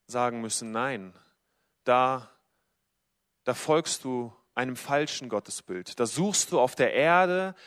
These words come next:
nach etwas, was nicht groß genug ist, um die Erde zu befreien.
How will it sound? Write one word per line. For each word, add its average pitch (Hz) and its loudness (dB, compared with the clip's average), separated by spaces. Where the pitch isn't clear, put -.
nach 127 0
etwas, 135 2
was - 2
nicht - -2
groß 147 0
genug 156 -2
ist, - 0
um 123 -8
die 117 -2
Erde 113 0
zu - -6
befreien. 92 -14